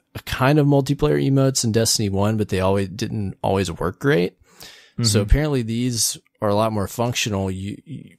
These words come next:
Speaker 1: one player will initiate it, and then if the other player goes up and does the emote, it kinda locks you in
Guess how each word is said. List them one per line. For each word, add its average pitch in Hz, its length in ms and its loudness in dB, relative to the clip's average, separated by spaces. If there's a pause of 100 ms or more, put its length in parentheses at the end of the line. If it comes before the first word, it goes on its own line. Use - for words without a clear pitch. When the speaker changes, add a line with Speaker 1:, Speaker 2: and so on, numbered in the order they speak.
Speaker 1:
one 127 300 2
player 147 340 6
will 120 160 4
initiate 107 720 2
it, 95 280 -4 (340)
and 101 100 -2
then 101 80 2
if - 100 -4
the 101 140 0
other 120 180 2
player 113 320 4
goes 98 360 0
up 92 280 0 (420)
and 95 160 -4
does 104 260 -2
the 98 200 -4
emote, 95 260 -2
it 87 100 -8
kinda 98 200 -4
locks 95 540 0
you 90 140 -2
in 85 480 -4